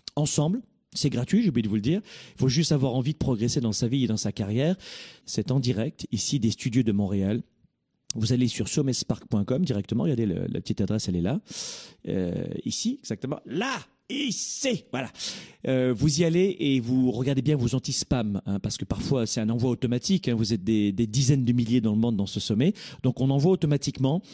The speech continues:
Si vous ne recevez pas le courriel, votre email, regardez bien si vous n'avez pas fait de faute d'orthographe, c'est votre email,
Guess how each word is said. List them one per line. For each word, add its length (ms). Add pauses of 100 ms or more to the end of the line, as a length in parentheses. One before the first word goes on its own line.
(240)
Si 120
vous 140
ne 80
recevez 280
pas 120
le 80
courriel, 400
votre 260
email, 320
regardez 320
bien 220
si 120
vous 100
n'avez 180
pas 160
fait 100
de 80
faute 160
d'orthographe, 440
c'est 100
votre 200
email, 360